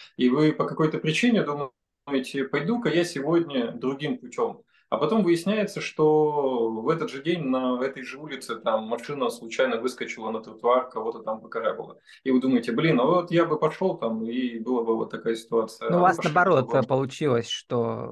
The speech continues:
Speaker 2: вы пошли
Speaker 1: Да.
Speaker 2: по, по новому маршруту, и тут, э, большой рост.
Speaker 1: И
Speaker 2: Ну,
Speaker 1: нашел,
Speaker 2: во-первых,
Speaker 1: да.
Speaker 2: технологически, э, описываете это, это довольно сложно, да, потому что нужно много экспериментов проводить.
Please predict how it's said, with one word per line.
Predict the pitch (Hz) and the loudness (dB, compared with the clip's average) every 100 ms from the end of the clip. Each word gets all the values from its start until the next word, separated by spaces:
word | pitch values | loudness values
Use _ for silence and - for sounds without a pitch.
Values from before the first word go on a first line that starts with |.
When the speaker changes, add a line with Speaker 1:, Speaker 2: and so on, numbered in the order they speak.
| - | -10
Speaker 2:
вы | 117 123 | -6 -4
пошли | 131 - 139 127 | -4 -6 0 2
Speaker 1:
Да. | 113 - - _ | 2 0 -8 _
Speaker 2:
по, | - - | -20 -14
по | - | -2
новому | 143 143 143 | 2 2 4
маршруту, | 127 120 - 202 226 180 151 - | 4 2 2 2 2 2 0 -4
и | 147 | -10
тут, | - 202 220 - | 0 2 2 2
э, | 165 147 135 - _ _ _ _ _ | 0 2 0 -6 _ _ _ _ _
большой | 135 131 - 160 | -6 -6 -2 0
рост. | 123 - | 0 2
Speaker 1:
И | 240 | 4
Speaker 2:
Ну, | |
Speaker 1:
нашел, | |
Speaker 2:
во-первых, | 180 190 208 185 - - | 6 8 8 8 0 -6
Speaker 1:
да. | - 147 - | -4 -4 -2
Speaker 2:
технологически, | - 185 190 180 208 - - - 120 - - | 0 2 2 2 -2 -4 -16 -8 -8 -8 -14
э, | - 143 135 | -8 -2 0
описываете | 135 185 - 147 131 | 0 -2 -2 -6 -2
это, | 127 - | -2 0
это | 170 175 | 0 0
довольно | 147 139 147 156 | -2 0 0 -2
сложно, | 156 170 135 113 107 | -6 -4 -4 -4 -6
да, | 117 | -6
потому | 127 131 127 135 | -8 -2 0 0
что | 135 127 | 0 0
нужно | 131 135 131 131 | 0 0 -2 0
много | 123 135 127 | 2 2 0
экспериментов | 123 - 139 127 127 120 - | -6 -6 -2 0 0 0 -8
проводить. | 123 117 110 - - | -4 -4 -4 -8 -10